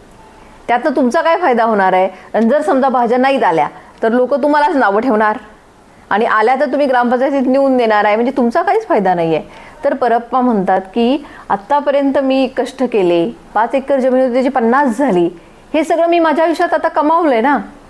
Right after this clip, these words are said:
मग आता माझ्या आयुष्यामध्ये अशी वेळ आली आहे की मी कोणाला तरी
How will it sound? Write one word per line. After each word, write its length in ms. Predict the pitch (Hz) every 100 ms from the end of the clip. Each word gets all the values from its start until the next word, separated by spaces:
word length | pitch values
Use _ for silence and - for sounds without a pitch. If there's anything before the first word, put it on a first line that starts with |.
| - - 226
मग 100 | 247
आता 300 | 220 214 330
माझ्या 260 | 359 302 294
आयुष्यामध्ये 580 | 269 254 269 247 240 233
अशी 220 | 233 254
वेळ 160 | 233
आली 240 | 208 190 190
आहे 80 | 233
की 120 | 285
मी 160 | 302
कोणाला 340 | 339 - 208 226 247
तरी 180 | 277